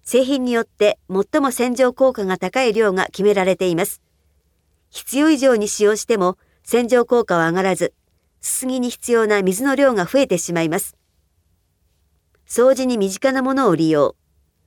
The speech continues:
窓ガラスは古新聞で拭く。着られなくなった衣料を雑巾の代わりに使うなど、不要になったものを活用しましょう。目的地が近い場合は、自転車や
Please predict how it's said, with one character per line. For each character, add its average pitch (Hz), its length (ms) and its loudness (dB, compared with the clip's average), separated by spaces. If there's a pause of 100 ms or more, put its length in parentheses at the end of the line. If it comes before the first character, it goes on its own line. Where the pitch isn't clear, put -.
(380)
窓 226 220 2
ガ 262 120 2
ラ 240 100 2
ス 190 140 -6
は 180 200 -2 (160)
古 254 240 -2
新 254 260 -4
聞 180 200 -2
で 175 120 0
拭 - 100 -14
く。 - 200 -4 (640)
着 233 100 -4
ら 247 100 2
れ 254 100 2
な 240 120 0
く 233 100 -4
な 233 80 0
っ - 20 -10
た - 160 -4
衣 220 180 0
料 208 220 4
を 180 140 0 (260)
雑 233 220 2
巾 269 180 -4
の 202 120 0
代 190 140 -6
わ 208 80 2
り 208 80 2
に 202 140 -4
使 214 240 -2
う 202 60 0
な 175 100 -2
ど、 - 160 -2 (400)
不 220 60 -6
要 254 160 4
に 269 140 0
な 285 80 0
っ 269 40 -6
た 220 140 -6
も 208 120 -2
の 262 120 -2
を 214 60 -2
活 190 260 -8
用 202 160 2
し 196 140 -8
ま 196 80 -2
し 208 120 -2
ょ 190 60 2
う。 - 60 -6 (1500)
目 208 180 0
的 311 200 -2
地 - 160 -10
が 202 120 0
近 269 280 -2
い 226 80 2
場 202 120 2
合 196 140 2
は、 175 160 0 (500)
自 190 120 -10
転 247 180 2
車 196 160 0
や 175 240 2